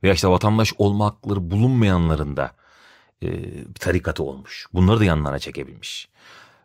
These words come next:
E, Yunan toplumun dışladığı kadınlara veya erkeklere bir şeyler vaat etmiş. E, esasında son kertede tüm tarikatların çıkış noktası da belki böyle şeyler olmuştur.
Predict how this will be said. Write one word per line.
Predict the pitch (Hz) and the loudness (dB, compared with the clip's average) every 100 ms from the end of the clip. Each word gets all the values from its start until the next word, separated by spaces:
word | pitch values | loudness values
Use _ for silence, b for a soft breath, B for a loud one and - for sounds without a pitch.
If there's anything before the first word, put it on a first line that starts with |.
| _ | _
E, | - | -14
Yunan | - - 95 104 104 - | -12 0 4 4 4 -2
toplumun | - 92 95 95 | 0 0 4 2
dışladığı | 85 - 85 85 | 2 0 0 -2
kadınlara | - 80 85 78 71 64 _ - | -2 0 2 2 0 -6 _ -2
veya | 82 82 - | 0 2 2
erkeklere | 82 78 - 117 107 | 0 0 -4 -2 0
bir | |
şeyler | - 90 147 | -2 0 2
vaat | 113 85 67 | 4 2 0
etmiş. | - - 160 - b b b b b b _ _ - | -10 -10 -10 -10 b b b b b b _ _ -6
E, | |
esasında | 85 - - - 80 | -4 -4 -4 -4 -6
son | 80 - 107 | -6 -2 -2
kertede | - 82 - 87 87 - - | 0 -2 0 -2 -2 -4 -8
tüm | 104 | -8
tarikatların | - 78 - 76 - 85 | -4 -4 -2 -6 -4 -4
çıkış | - - - | -6 -8 -6
noktası | 95 - - 80 | -4 -4 -6 -4
da | 87 113 b b b b - | -4 -4 b b b b -6
belki | 76 69 85 76 | -4 -4 -10 -6
böyle | 76 73 | -6 -6
şeyler | - 76 98 | -8 -4 -2
olmuştur. | 85 78 - | 0 -2 -8